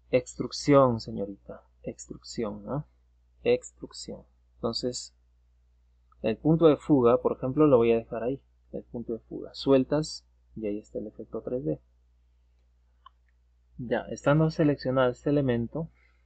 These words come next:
ya, estando seleccionado este elemento, vamos a modificar los colores. Mira acá.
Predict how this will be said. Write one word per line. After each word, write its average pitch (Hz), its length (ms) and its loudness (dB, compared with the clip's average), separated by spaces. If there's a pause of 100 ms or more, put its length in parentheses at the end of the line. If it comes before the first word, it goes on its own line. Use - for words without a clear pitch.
(160)
ya, 131 180 -8
estando 110 360 -6
seleccionado 113 500 -8
este - 160 -12
elemento, 139 560 -4 (320)
vamos 117 480 -2
a 117 80 -4
modificar 117 640 -4 (120)
los 135 440 2
colores. 107 540 -2
Mira 123 320 -6
acá. - 220 -8